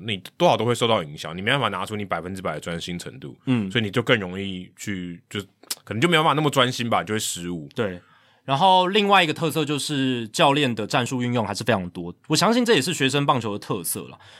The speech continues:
Speaker 2: 那几乎所有不到两人出局，然后一垒有人或是一二垒有人情况，都会打带跑或者是牺牲触击，基本上都会看到。而且我甚至还在一天播两场比赛的时候，两场比赛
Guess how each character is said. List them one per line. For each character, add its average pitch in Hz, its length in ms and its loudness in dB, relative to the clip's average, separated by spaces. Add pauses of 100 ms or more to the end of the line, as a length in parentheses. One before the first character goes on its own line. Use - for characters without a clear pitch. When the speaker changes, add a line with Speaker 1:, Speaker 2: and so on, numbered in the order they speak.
(100)
Speaker 2:
那 175 80 0
几 190 220 0
乎 214 100 4
所 143 320 2
有 170 120 6
不 123 100 -4
到 143 140 6
两 110 160 2
人 107 120 -4
出 131 160 -4
局， 117 140 -8
然 101 100 -4
后 135 80 2
一 151 120 0
垒 113 160 4
有 104 120 -2
人 90 300 -8
或 135 80 -2
是 135 160 -4
一 135 140 2
二 127 80 6
垒 110 80 0
有 104 100 -2
人 95 160 -6
情 95 180 -10
况， 98 240 -6 (300)
都 185 300 4
会 151 340 0 (240)
打 95 140 -4
带 123 120 0
跑 - 360 -10
或 120 120 -2
者 107 60 0
是 107 220 -4
牺 117 120 -4
牲 107 140 -2
触 107 160 -4
击， - 160 -12 (560)
基 165 160 2
本 135 180 4
上 123 140 2
都 117 80 2
会 113 80 4
看 101 240 -6
到。 85 160 -12 (320)
而 170 80 4
且 208 100 4
我 120 140 4
甚 - 180 2
至 156 120 2
还 135 100 2
在 135 120 -2
一 - 100 -8
天 123 280 0
播 135 220 0
两 110 160 2
场 117 160 -2
比 104 100 -8
赛 110 140 -4
的 104 80 -2
时 107 80 -6
候， 101 60 -2
两 110 180 0
场 127 180 2
比 98 160 -8
赛 104 220 -4